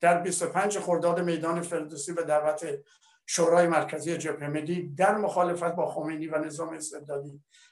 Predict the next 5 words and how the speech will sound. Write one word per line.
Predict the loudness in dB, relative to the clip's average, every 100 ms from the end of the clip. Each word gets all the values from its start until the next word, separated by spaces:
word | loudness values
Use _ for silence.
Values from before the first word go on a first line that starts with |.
| 0
نشون | 2 2 0
داده | 4 6 6 2 -6 _ _ _ _ -4
و | 2 4 2 -4 _ _ _ _ _ _
نشان | 2 4 6 8 8 6 -6
خواهد | -18 0 4 4 4 4 4